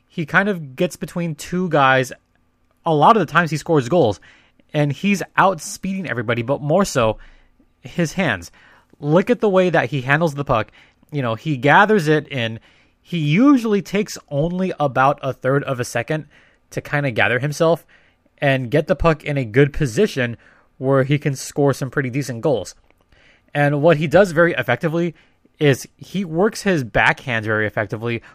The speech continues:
whether it's a deke or whether it's some kind of pass. He knows how to work the forehand, backhand, and I think that's something that the Edmonton Oilers do very well,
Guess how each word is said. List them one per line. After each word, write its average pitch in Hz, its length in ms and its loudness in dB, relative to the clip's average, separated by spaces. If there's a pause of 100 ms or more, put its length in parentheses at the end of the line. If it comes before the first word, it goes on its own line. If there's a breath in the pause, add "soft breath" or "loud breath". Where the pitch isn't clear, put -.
(120)
whether 131 360 2
it's 143 160 -6
a 135 60 -2
deke 135 420 -4
or 147 140 0
whether 139 320 2
it's 139 120 -2
some 135 120 -2
kind 127 220 -4
of 110 100 -6
pass. 117 380 0 (340 soft breath)
He 156 220 -4
knows 156 240 4
how 170 100 0
to 165 100 2
work 147 220 0
the 143 100 -4
forehand, 123 440 -2
backhand, 117 480 -4
and 123 120 -8
I 117 60 -4
think 139 200 -8
that's 139 180 -6
something 127 340 -6
that 117 220 -4
the - 120 -6
Edmonton 135 380 -6
Oilers 131 340 -2
do 123 220 -2
very 113 260 -2
well, 117 360 -2